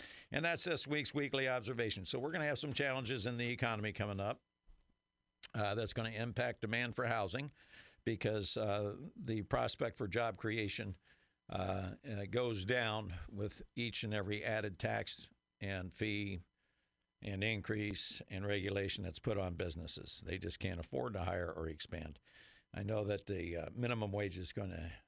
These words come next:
take an unknown toll on a number of jobs. Uh, so,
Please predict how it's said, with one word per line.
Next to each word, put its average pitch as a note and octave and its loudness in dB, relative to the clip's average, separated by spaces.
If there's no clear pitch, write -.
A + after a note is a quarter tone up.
take G#2+ 0
an F#2+ 0
unknown G2+ -2
toll F2+ 0
on F#2 0
a E2 -4
number G#2 0
of D#2 -4
jobs. D#2 -4
Uh, A#2 2
so, C#3+ 2